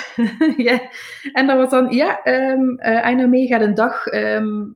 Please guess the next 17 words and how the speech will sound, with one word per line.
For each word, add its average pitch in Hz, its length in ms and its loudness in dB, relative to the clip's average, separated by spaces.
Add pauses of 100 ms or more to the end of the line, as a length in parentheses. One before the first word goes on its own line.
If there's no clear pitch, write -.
een, 202 360 -6
een, 196 160 0
ja, 185 240 -2
gewoon 214 240 0
een 214 60 2
studiedag 208 560 -4
geven. 254 300 -4
Die 233 100 2
gaat 202 120 0
een 190 100 0
dag 190 240 -2
praten. 202 500 -2
Ja, 180 180 -4
wij 180 120 2
daar 196 120 0
naartoe 185 380 -2
natuurlijk. 247 600 0